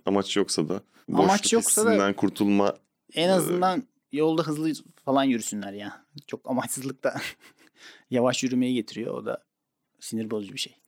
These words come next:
Speaker 1: Hiç, hiçbir şeyiniz yoksa da gelin sahneye çıkıp komedyen olun diyor musun? <laughs> O demiyorum. <laughs>
Speaker 2: Dene-, denenebilir ya. En azından bir empati geliştirmek için. Bir kere çıkın ama sonra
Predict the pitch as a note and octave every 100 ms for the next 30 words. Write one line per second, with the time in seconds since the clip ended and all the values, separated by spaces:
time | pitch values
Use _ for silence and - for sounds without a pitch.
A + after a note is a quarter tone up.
0 | - - - - - - - - F#2 F2
1 | E2 E2 - - F#2+ F#2 G2 G2 F#2+ F2+
2 | - - - F2+ E2+ E2+ D#2+ D2+ E2 G2+
3 | F#2 - - _ _ _ _ _ _ _
4 | _ - C#3 A3 - F2+ E2+ G2 F2+ F2+
5 | E2 F#2 - - D#3+ G3+ D3 G3+ - -
6 | D3+ C#3 _ - D3 E3+ D#3+ D#3 E3 E3+
7 | D#3+ D#3+ C#3+ A#2+ A#2+ _ _ _ _ -
8 | C3 C3 B2+ A#2+ A#2+ - _ _ - A#2+
9 | B2 A#2+ A#2 A#2+ A2 - A#2 A2 - -
10 | - _ _ _ _ _ _ _ _ _
11 | - G3 D#3+ C3 - G#2+ G2+ G2 - A2+
12 | A2